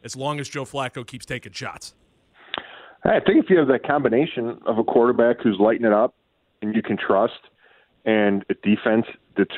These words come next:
Speaker 2: really good at all three levels and has an outstanding secondary that should get healthier, right? They got Juan Thornhill back. You would hope that Grant Delpit can get back at some point in the playoffs. Um, Denzel Ward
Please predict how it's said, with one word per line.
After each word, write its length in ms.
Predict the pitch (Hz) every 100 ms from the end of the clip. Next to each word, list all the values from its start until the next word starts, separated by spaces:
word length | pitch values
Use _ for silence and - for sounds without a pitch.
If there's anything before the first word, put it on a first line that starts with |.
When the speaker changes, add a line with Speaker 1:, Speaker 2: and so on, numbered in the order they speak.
| 90
Speaker 2:
really 400 | 87 98 113 104
good 200 | 107 107
at 80 |
all 160 | 95 104
three 120 | - 101
levels 360 | 95 107 127 - _ _ _ _ _ -
and 220 | 95 92
has 220 | 92 98 92
an 100 | 90
outstanding 960 | 90 - - 104 107 110 104 104 104 - _ _ -
secondary 640 | 107 123 110 113 120 120 _ _ _ _ _ _
that 120 | 95 - -
should 160 | 113
get 140 | 107 101
healthier, 520 | 101 107 120 120 120
right? 200 | 98 98 107
They 80 |
got 100 | 107 98
Juan 200 | 104 107
Thornhill 360 | 107 107 107
back. 300 | 95 101 107 - -
You 120 | 92
would 80 | -
hope 280 | 98 101 - _
that 120 | - -
Grant 220 | 98 92
Delpit 260 | 98 95
can 120 | - 98
get 160 | 98
back 200 | 98 95 -
at 80 | - -
some 160 | 95
point 260 | - 101 -
in 100 | 104
the 60 | 98
playoffs. 360 | - 101 101 - _ _ - - - _ -
Um, 200 | 87 90
Denzel 340 | 101 107 92
Ward 320 | 87 98 104